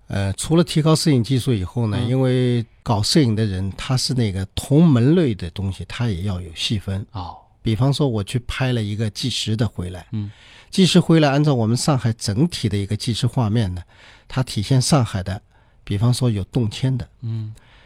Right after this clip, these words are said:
Speaker 1: 有上海在整个建设中间这种门类的。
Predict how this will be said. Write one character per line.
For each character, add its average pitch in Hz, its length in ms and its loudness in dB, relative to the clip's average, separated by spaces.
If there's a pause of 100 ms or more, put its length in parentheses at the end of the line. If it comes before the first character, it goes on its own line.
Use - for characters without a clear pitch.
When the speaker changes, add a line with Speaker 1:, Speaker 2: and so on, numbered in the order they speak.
(120)
Speaker 1:
有 104 320 0
上 139 280 2
海 107 160 0
在 110 220 0 (480)
整 113 260 4
个 143 80 2
建 226 340 4
设 117 140 0
中 90 220 -6
间 92 260 -8 (760)
这 131 140 0
种 107 140 2
门 92 220 -2
类 104 120 -2
的。 87 160 -10